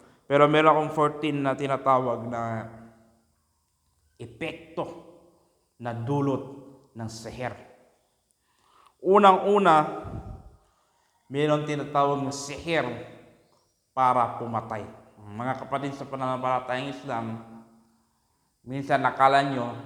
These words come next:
iba ang ikinamatay, yung pala, seher pala. Meron mga ganun. At sabi ng mga ulama, yung seher para patayin,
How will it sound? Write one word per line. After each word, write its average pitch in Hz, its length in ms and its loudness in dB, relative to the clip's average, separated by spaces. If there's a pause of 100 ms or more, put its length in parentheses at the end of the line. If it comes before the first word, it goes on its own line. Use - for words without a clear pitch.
(120)
iba 131 320 0
ang 131 160 -2 (720)
ikinamatay, 135 720 -4
yung 127 160 -6
pala, 123 240 -6
seher 117 340 -12 (140)
pala. 104 240 -12 (400)
Meron 131 240 -6
mga 113 240 -6
ganun. 107 240 -8 (720)
At 131 240 -4
sabi 165 320 4
ng 165 100 0
mga 156 220 -2
ulama, 165 420 6 (540)
yung 143 160 -4
seher 160 640 -2
para 143 260 2
patayin, 151 640 -2